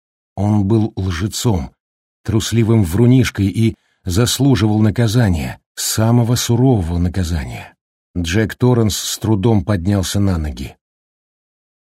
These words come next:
"Дэнни!" выкрикнул он.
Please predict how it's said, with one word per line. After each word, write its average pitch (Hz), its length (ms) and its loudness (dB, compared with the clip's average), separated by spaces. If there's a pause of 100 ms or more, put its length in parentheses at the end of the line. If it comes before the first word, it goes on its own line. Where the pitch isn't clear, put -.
(140)
"Дэнни!" 180 800 2 (920)
выкрикнул 98 680 -4
он. 76 280 -10